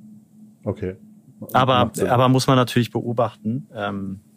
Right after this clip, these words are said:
Speaker 1: Mhm.
Speaker 2: kann natürlich langfristig, äh, spannend sein.
Speaker 1: Mm,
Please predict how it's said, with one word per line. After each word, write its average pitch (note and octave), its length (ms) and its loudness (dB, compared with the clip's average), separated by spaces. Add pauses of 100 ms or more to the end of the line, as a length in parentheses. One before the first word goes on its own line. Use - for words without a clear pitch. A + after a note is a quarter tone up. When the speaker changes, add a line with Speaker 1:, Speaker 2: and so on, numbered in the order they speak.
(420)
Speaker 1:
Mhm. G#2 200 -2
Speaker 2:
kann A2 140 0
natürlich G#2+ 300 2
langfristig, G#2 720 -2
äh, G2+ 240 0
spannend F#2+ 280 -4
sein. F#2 260 -8 (1400)
Speaker 1:
Mm, G#2+ 500 2